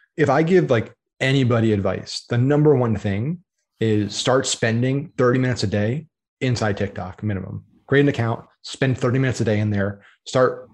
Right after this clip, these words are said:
looking at content, start creating content, start getting uncomfortable because it's not, doesn't feel natural at first, but you need to start creating content that fits into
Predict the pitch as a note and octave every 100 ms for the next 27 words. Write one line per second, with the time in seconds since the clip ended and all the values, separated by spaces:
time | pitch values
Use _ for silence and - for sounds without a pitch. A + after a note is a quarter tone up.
0 | - _ _ _ _ - C3 C3 B2+ C3+
1 | - A#2+ A#2 A#2+ A#2 - A#2+ - - C3
2 | B2+ G#2+ A2 G2+ A2 G#2+ - - _ _
3 | _ _ - C3 C3 C#3 G#2 A2+ A2 A2
4 | - - B2+ A#2 A2+ A#2+ A2 - - C3
5 | B2 A#2+ G#2+ G#2 - A2+ - G#2+ G2+ -
6 | A#2 A#2+ B2+ C3+ A#2+ A#2+ - - A#2 A#2
7 | G#2 - G#2+ A2 A2 G#2 - - - -
8 | A2 - - A#2+ - - C#3+ B2+ B2 B2+
9 | A#2 A2 G#2 G2+